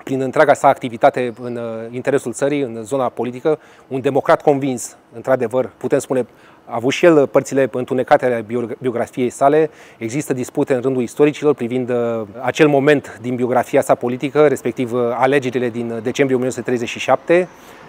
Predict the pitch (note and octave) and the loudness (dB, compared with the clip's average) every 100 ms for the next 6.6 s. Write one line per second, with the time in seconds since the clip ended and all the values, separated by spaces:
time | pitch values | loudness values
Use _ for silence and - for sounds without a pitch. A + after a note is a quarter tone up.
0 | - - D3+ C3+ C3+ C3 B2 A#2 G#2 - | -14 0 2 4 4 6 2 0 -6 -16
1 | B2+ D#3+ D3+ C#3 D3 D#3+ D3 C#3+ C3 D3 | -2 2 4 4 2 2 4 2 2 2
2 | D#3 F3 D3 B2+ F#3 D3+ C#3+ D#3+ D#3 D3 | 2 0 -2 2 2 2 2 2 0 -4
3 | E3+ D3+ C3+ - C#3+ D3+ B2+ A2+ - C3 | 0 0 0 2 6 6 4 -4 -6 -2
4 | C3 - D3 D3+ C#3+ C3+ A#2+ B2+ B2+ F3 | -2 0 2 2 2 0 2 0 0 -4
5 | C#3+ D3+ E3 D#3 C#3 C#3 F3+ - - - | -2 0 4 4 4 4 2 0 -12 -8
6 | D3+ D3+ C#3 D#3 D3+ | -4 0 2 4 2